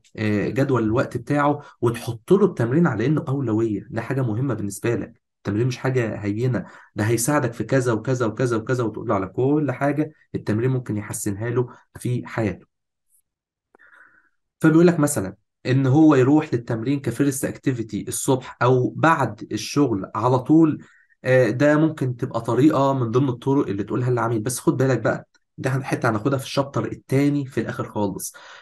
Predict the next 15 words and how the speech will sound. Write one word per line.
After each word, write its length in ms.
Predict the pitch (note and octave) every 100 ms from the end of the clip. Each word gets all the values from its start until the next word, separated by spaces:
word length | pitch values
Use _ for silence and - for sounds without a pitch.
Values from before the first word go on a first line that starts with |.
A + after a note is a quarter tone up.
| -
هيقول 180 | C3 D#3+
لك 100 | E3
في 160 | E3
بعض 440 | E3+ E3+ C#3+ G#2+ - -
الحاجات 440 | - G#2+ B2+ -
اسمها 240 | - C3+ C3
سيلف 320 | D3 C#3 B2+
مونيتورنج، 560 | A#2 G#2+ - G2 F#2 -
حاجة 220 | - G#2+
كده 260 | A2+ G#2 G#2+ -
اللي 140 | - G2+
هو 80 | G#2+
العميل 280 | G2+ A#2
بيتابع 360 | G#2+ G2+ G#2 G2
نفسه. 320 | F#2+ - -